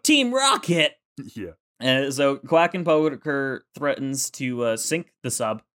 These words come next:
Speaker 1: And so
Speaker 2: Yeah, he's
Speaker 1: Team
Speaker 2: like,
Speaker 1: Rocket
Speaker 2: he's like, "Don't mess with this. This is
Speaker 1: Don't
Speaker 2: the
Speaker 1: mess with
Speaker 2: science,
Speaker 1: this.
Speaker 2: is the Magikarp."
Speaker 1: Don't mess with the science. And so they threaten to throw Magikarp at them.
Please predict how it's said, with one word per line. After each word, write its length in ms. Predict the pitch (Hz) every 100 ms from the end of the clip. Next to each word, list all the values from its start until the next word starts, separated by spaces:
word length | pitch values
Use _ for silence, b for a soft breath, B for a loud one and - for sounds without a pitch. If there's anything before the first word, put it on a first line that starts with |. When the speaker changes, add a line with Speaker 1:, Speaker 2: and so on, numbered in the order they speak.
| -
Speaker 1:
And 120 | 113
so 100 | -
Speaker 2:
Yeah, 60 | 131
he's 120 | 147
Speaker 1:
Team 80 | 160
Speaker 2:
like, 80 | 135
Speaker 1:
Rocket 240 | 131 135
Speaker 2:
he's 100 | 123
like, 160 | 143 -
"Don't 280 | 147 160 127
mess 280 | 123 - 120
with 180 | 98
this. 340 | 104 98 - -
This 140 | 117
is 100 | 123
Speaker 1:
Don't 200 | 123 160
Speaker 2:
the 40 | 139
Speaker 1:
mess 20 |
with 80 | 139
Speaker 2:
science, 360 | 131 131 110 101
Speaker 1:
this. 80 | 104
Speaker 2:
is 80 |
the 100 | 107
Magikarp." 720 | 101 113 117 113 - 117 110 - _
Speaker 1:
Don't 200 | 185 175
mess 200 | 151 127
with 100 | 110
the 100 | 107
science. 560 | 135 135 110 92 107 _ _
And 100 | 117
so 200 | - 135
they 180 | 139 151
threaten 400 | 143 151 143 139
to 340 | 131 131 123 127
throw 440 | - 123 127 156 175
Magikarp 640 | 151 147 135 - 110 101
at 200 | 95 104 _
them. 260 | 92 87